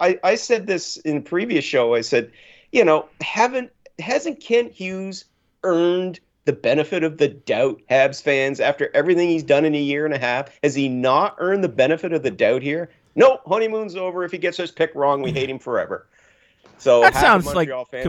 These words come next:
Speaker 1: are gonna hate
Speaker 2: completely
Speaker 1: him and half will love it,
Speaker 2: But
Speaker 1: so.
Speaker 2: honestly, that does sound like Montreal or
Speaker 1: Oh,
Speaker 2: Toronto.
Speaker 1: of course it
Speaker 2: Like
Speaker 1: does. Those are Habs fans through and through. You know,
Speaker 2: By the
Speaker 1: I
Speaker 2: way
Speaker 1: know my, I know the fan base of my favorite team, and
Speaker 2: Yeah.
Speaker 1: half of them are idiots.
Speaker 2: Getting, getting back to the draft here.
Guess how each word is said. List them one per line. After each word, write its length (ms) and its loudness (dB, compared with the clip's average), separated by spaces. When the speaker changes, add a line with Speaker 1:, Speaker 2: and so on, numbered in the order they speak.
Speaker 1:
are 20 0
gonna 160 -2
hate 60 -6
Speaker 2:
completely 200 -2
Speaker 1:
him 120 -4
and 100 -12
half 240 -12
will 140 -10
love 180 -12
it, 60 -10
Speaker 2:
But 120 -6
Speaker 1:
so. 60 -10
Speaker 2:
honestly, 420 -6
that 220 -8
does 200 -2
sound 220 -6
like 140 -8
Montreal 540 -12
or 140 -4
Speaker 1:
Oh, 20 -4
Speaker 2:
Toronto. 400 -2
Speaker 1:
of 80 -12
course 240 -8
it 40 -14
Speaker 2:
Like 200 -6
Speaker 1:
does. 80 -20
Those 240 -8
are 40 -8
Habs 280 -6
fans 300 -8
through 200 -14
and 100 -14
through. 280 -14
You 160 -14
know, 180 -16
Speaker 2:
By 80 -4
the 40 0
Speaker 1:
I 40 0
Speaker 2:
way 60 -2
Speaker 1:
know 100 0
my, 200 -4
I 160 -6
know 260 -4
the 120 -12
fan 300 -6
base 200 -8
of 80 -14
my 160 -10
favorite 380 -12
team, 300 -8
and 120 -6
Speaker 2:
Yeah. 140 -10
Speaker 1:
half 240 -8
of 60 -12
them 140 -8
are 140 -8
idiots. 320 -14
Speaker 2:
Getting, 280 -4
getting 260 -4
back 220 -2
to 80 -8
the 80 -8
draft 340 -8
here. 200 -6